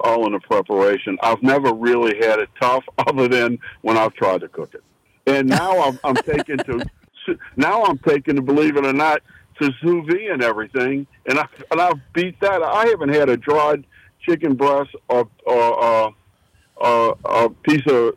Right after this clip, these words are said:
Speaker 1: pork in three years because of the
Speaker 2: Good.
Speaker 1: sous vide.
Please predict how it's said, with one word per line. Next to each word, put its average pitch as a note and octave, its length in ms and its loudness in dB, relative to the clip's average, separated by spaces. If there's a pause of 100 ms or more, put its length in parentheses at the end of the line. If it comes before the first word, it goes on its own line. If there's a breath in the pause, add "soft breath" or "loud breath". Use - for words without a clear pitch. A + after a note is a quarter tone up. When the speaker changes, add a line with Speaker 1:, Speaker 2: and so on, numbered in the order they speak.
(140)
Speaker 1:
pork E3+ 360 0 (720)
in C#3+ 100 -2
three E3+ 300 -2
years F#3+ 260 -2 (420)
because B2+ 300 -2
of B2+ 100 -2
the A#2 60 -4
Speaker 2:
Good. B2+ 300 -2
Speaker 1:
sous A2 120 -4
vide. D2 140 -6